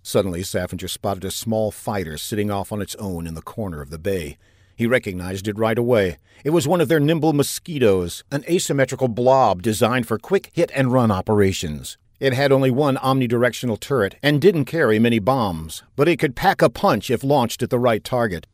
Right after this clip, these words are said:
It also was nearly impossible to lock at top speed with all but the fastest tracking computers.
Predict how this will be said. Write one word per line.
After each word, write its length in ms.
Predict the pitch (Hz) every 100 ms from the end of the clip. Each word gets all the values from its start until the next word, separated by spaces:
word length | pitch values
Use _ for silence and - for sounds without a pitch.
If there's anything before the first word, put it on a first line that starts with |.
| _
It 120 | - 101
also 320 | 101 - 85
was 200 | 87 85
nearly 320 | 101 110 107
impossible 640 | 110 - 151 135 - 110 101
to 100 | 110
lock 420 | 113 123 110 107
at 120 | -
top 220 | 117 113
speed 460 | - - 120 98 98
with 140 | 107
all 200 | 113 117
but 140 | 120 120
the 100 | 113
fastest 600 | - 135 117 - 104 -
tracking 460 | - 117 - 85
computers. 640 | 82 87 110 101 78 73